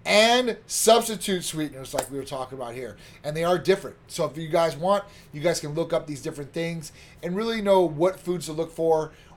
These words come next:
or what sweeteners or artificial sweeteners you guys might want to use,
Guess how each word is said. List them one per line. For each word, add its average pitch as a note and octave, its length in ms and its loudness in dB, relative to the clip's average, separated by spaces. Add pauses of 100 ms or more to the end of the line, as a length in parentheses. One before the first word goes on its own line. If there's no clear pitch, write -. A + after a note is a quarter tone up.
or D3+ 220 2
what D#3+ 260 2
sweeteners D#3+ 580 -6
or C#3+ 300 -6
artificial D3+ 420 -4
sweeteners C#3+ 560 -10
you C#3 80 -10
guys C3+ 240 -4
might C3 220 -12
want C3 220 -14
to C#3 80 -14
use, D3+ 420 -10